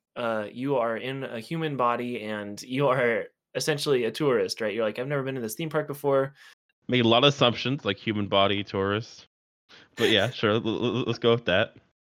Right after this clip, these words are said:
Speaker 1: <laughs> I mean, when you're still in the parking lot, you know, you're digging for the tickets out of your pocket, or you're trying to pull 'em up on your phone, and it's not loading.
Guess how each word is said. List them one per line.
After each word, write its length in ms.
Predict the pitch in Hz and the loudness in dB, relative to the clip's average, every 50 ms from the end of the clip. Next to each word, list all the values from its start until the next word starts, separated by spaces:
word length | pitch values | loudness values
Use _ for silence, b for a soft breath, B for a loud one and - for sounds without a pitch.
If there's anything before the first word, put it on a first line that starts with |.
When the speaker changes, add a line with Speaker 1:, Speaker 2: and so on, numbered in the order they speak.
| _ _ _ _ - | _ _ _ _ -8
Speaker 1:
<laughs> 1080 | - 453 440 403 302 - - - 403 320 - - 339 302 - - - 427 415 302 269 | -6 -4 -4 -4 -4 -4 -2 0 0 0 0 -2 -6 -8 -8 -8 -6 -4 -4 -2 0
I 80 | - 165 | 0 2
mean, 160 | 190 190 180 180 | 4 4 4 4
when 120 | 185 170 | 2 2
you're 80 | 170 170 | 2 2
still 220 | - 214 214 208 | 2 2 2 4
in 60 | 185 | 2
the 60 | 170 | 2
parking 340 | 160 175 156 147 143 135 120 | 2 2 0 0 0 -2 -2
lot, 220 | 113 110 104 101 110 | 0 0 2 2 0
you 60 | 123 | 0
know, 60 | 123 | 0
you're 140 | 123 127 131 | 0 0 -2
digging 320 | 131 143 151 147 147 143 | -2 -2 -2 -2 -4 -6
for 160 | 139 - 139 | -4 -4 -4
the 80 | 127 123 | -4 -2
tickets 340 | 123 - 156 - 147 143 156 | -2 -4 -4 -4 -4 -2 -2
out 80 | 143 | 0
of 60 | 135 131 | 0 0
your 100 | 127 117 | -2 -2
pocket, 400 | - 143 135 139 139 147 135 127 | 0 -2 -2 -2 -2 -2 -2 -2
or 80 | 120 | -2
you're 100 | 110 107 | -4 -6
trying 220 | - 147 131 123 117 | -6 -6 -6 -6 -6
to 60 | - | -6
pull 120 | 143 135 | -6 -4
'em 100 | 123 123 | -2 0
up 160 | 120 120 - | 0 0 0
on 100 | 123 110 | 0 -2
your 100 | 110 110 | -2 -4
phone, 280 | 110 - 143 139 135 131 | -2 -2 0 0 0 0
and 80 | 135 120 | -2 -4
it's 160 | 107 101 - | -6 -6 -6
not 220 | 139 131 107 110 123 | -6 -4 -4 0 0
loading. 460 | 143 147 147 143 143 139 135 131 | 2 2 2 0 -2 -2 -4 -8